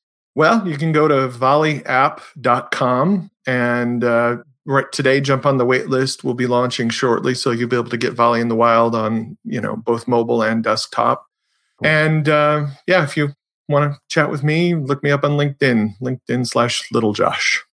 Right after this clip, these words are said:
Speaker 2: <laughs> I love it. Well, thank you so much for coming on. This has been really awesome.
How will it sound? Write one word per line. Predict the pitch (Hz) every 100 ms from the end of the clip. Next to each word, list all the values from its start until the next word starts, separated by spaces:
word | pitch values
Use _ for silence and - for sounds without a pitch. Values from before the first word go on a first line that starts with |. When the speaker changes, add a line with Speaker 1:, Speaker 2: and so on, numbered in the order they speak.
| _ _
Speaker 2:
<laughs> | _ - -
I | 139 - 110 123
love | 110 127
it. | 95 92 _ _ _ _
Well, | 143 151
thank | 196 214
you |
so | 208 226
much | 214 220 -
for | 214
coming | 214 214 214
on. | 233 254
This | 175 165
has | 160
been | 185
really | 190 190
awesome. | 214 - 123